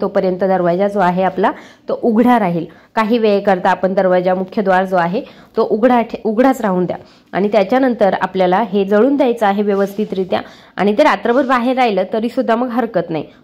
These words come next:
दुसऱ्या दिवशी सकाळी किंवा मग रात्री जर तुम्हाला शक्य असेल, तर रात्री केलं तरीसुद्धा चालेल. यामधल्या वस्तू बघायच्या, व्यवस्थित जळल्या आहेत की नाही जळल्यात.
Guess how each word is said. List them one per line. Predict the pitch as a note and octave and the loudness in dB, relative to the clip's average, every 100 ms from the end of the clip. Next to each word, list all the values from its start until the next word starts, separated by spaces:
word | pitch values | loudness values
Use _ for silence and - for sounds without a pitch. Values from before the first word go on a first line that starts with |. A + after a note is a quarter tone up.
| - | -4
दुसऱ्या | A#3 B3+ C#4+ B3+ | -2 2 2 4
दिवशी | C4+ C#4 C#4+ | 0 -2 -4
सकाळी | C#4+ D4+ B3+ F3 D3 - - _ | -2 -2 2 0 -2 -10 -20 _
किंवा | C4 C4 | 0 2
मग | D4+ D#4+ | 2 2
रात्री | B3 A3+ C4+ | 0 0 -4
जर | C#4+ D#4 | -2 -2
तुम्हाला | D4+ C4+ B3+ C4 | -2 0 0 -2
शक्य | C4 - A3 | -6 -2 -2
असेल, | A3 B3 | 0 0
तर | D4 | 2
रात्री | A#3 G3 A3+ | 0 0 -2
केलं | A3+ G#3+ A#3 | -2 -2 -2
तरीसुद्धा | A3 G#3+ F#3+ F3 | -2 -2 -2 -4
चालेल. | F3 D3+ D3+ - - - A3 | -2 -4 -4 -8 -20 -8 2
यामधल्या | A#3 B3 A#3+ B3+ | 4 4 2 2
वस्तू | A#3 A#3+ C4+ | 2 0 -2
बघायच्या, | A#3+ A#3 B3 A#3+ E3+ D#3+ | 0 0 0 0 -2 0
व्यवस्थित | F#3 G3 G3+ A#3 | 2 0 0 -6
जळल्या | G3 G#3 G3 G3+ | 0 2 2 2
आहेत | G3 F#3 A3+ A#3 A3+ | 0 -2 -6 -6 -6
की | |
नाही | G#3+ G#3+ G#3+ | -2 0 0
जळल्यात. | G3 D#3+ D#3 | -2 -2 -4